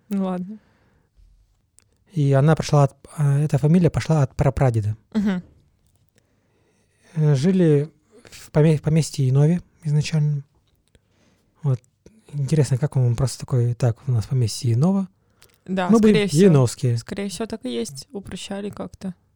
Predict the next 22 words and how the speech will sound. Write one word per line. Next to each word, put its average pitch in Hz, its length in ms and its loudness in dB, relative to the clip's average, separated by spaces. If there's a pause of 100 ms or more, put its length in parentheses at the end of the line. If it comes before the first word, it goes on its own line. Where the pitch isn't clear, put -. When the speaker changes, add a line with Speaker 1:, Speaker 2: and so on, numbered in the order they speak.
(320)
Speaker 2:
Ну, 131 120 -2
получается, 135 340 0
там 127 100 0
все, 196 320 0
кто - 180 -2
жил 120 220 0 (300)
в, - 160 -20
Speaker 1:
Ска- 196 200 -6
Speaker 2:
в 120 60 0
Янове, 139 360 4
были 120 200 0
яновские. 120 580 -2 (340)
Speaker 1:
Либо 208 260 0
те, 196 120 -2
кто 202 140 -8
переехали 202 540 -4
в 202 60 -4
это 185 180 -2
поместье, 175 500 -6
там, 165 160 -12
случайно 175 480 -10
жить, - 260 -12